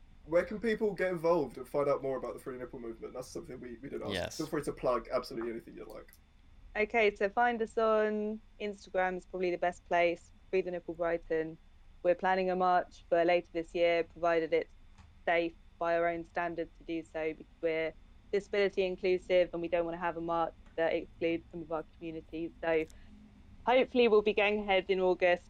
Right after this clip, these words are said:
Speaker 3: but yeah, stay tuned to the Insta. We're also, we have a website, free the nipple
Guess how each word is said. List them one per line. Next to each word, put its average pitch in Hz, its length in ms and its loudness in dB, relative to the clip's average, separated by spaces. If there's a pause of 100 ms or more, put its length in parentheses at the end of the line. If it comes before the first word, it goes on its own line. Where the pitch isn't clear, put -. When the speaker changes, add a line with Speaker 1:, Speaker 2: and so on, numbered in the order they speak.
(140)
Speaker 3:
but 180 200 2
yeah, 170 180 2
stay 190 380 -2
tuned 180 180 -4
to - 80 -20
the 175 200 -4
Insta. 165 380 -4
We're 202 140 4
also, 202 640 4
we 196 160 -4
have 190 180 -4
a - 60 -6
website, 170 580 0 (160)
free 190 140 -2
the 180 80 -8
nipple 185 260 -6